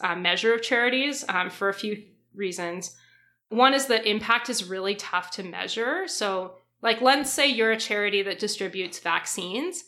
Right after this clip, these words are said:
You probably have a pretty easy time calculating the impact, right? Calculating how many deaths have been prevented because you're providing a vaccine. You can probably calculate, like,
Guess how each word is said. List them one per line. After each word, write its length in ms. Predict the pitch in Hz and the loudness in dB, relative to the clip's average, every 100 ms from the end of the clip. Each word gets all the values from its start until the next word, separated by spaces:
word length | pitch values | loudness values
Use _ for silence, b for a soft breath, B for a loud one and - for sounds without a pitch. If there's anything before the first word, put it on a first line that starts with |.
| _ - | _ 0
You 160 | 254 | 2
probably 440 | 294 320 403 403 370 | 6 4 4 2 4
have 140 | 302 | 2
a 60 | 262 | 2
pretty 300 | - 254 247 | 2 4 4
easy 360 | 214 220 220 | 2 -2 -2
time 380 | 220 180 185 202 | -2 0 2 0
calculating 920 | 202 185 185 196 185 180 180 185 - - | 0 0 0 -2 2 2 2 -2 -10 -6
the 180 | 180 | 0
impact, 460 | 165 160 - - - | 0 0 -4 -4 0
right? 300 | 170 185 - | 2 2 0
Calculating 500 | - 190 196 190 185 | 0 0 2 0 0
how 160 | 185 185 | 2 2
many 240 | 185 180 | 0 -2
deaths 360 | 175 165 - - | 0 0 0 -2
have 120 | 214 | 0
been 140 | 214 | 0
prevented 520 | 214 202 202 214 262 | 0 2 2 4 4
because 600 | - 208 196 180 175 - b b b - | 2 -2 0 0 -2 -8 b b b -2
you're 120 | 214 | 2
providing 460 | 233 240 277 285 | 4 6 6 6
a 60 | 277 | 4
vaccine. 640 | 277 175 - 247 220 220 | 4 4 2 0 2 2
You 120 | 196 | 0
can 140 | - 196 | -4 0
probably 320 | 233 226 220 | 2 4 2
calculate, 640 | 220 208 208 202 208 196 180 | 2 0 0 -2 -2 -2 -2
like, 340 | 170 170 | -4 -4